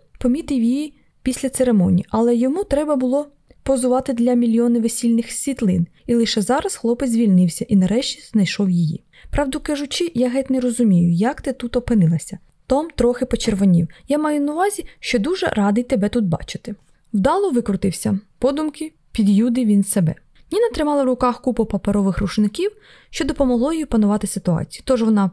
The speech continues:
простягнула йому один пакет і стала розповідати про те, що сталося з Клер, верблюдом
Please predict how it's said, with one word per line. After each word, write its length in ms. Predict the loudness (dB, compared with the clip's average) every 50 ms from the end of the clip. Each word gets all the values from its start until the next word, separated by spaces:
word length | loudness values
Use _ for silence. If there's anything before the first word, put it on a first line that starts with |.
| _ -4
простягнула 680 | -2 -2 -2 0 0 0 2 2 4 4 4 4 4
йому 280 | 4 4 4 6 6 4
один 220 | 4 4 4 2
пакет 360 | 2 0 -4 -2 -4 -4 -2
і 40 | -4
стала 280 | -6 -2 -2 -2 0 -2
розповідати 500 | -2 -4 -6 -4 -2 0 0 0 0 -2
про 180 | -4 -4 -6
те, 180 | -4 -4 -6 -6
що 140 | -6 -6 -10
сталося 420 | -8 -4 -2 -2 -2 -2 -4 -8
з 80 | -8 -6
Клер, 300 | -4 -2 -2 -2 -4 -8 -16 _ _ _ _ -2
верблюдом 500 | 0 0 2 2 2 0 0 -2 -4